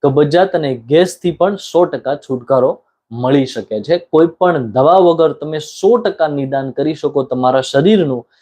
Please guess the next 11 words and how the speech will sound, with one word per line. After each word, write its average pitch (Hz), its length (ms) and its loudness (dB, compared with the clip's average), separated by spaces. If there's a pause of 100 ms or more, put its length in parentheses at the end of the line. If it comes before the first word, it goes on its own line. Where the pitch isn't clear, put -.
(240)
જો 143 60 2
તમને 143 380 0
શ્રદ્ધા 127 480 -2
હોય 147 300 4
યોગમાં 139 640 0
અને 139 260 -6
તમને 139 360 -6
આળસ 135 580 0
ન 135 160 -4
હોય 131 420 0 (460)
તો 151 320 2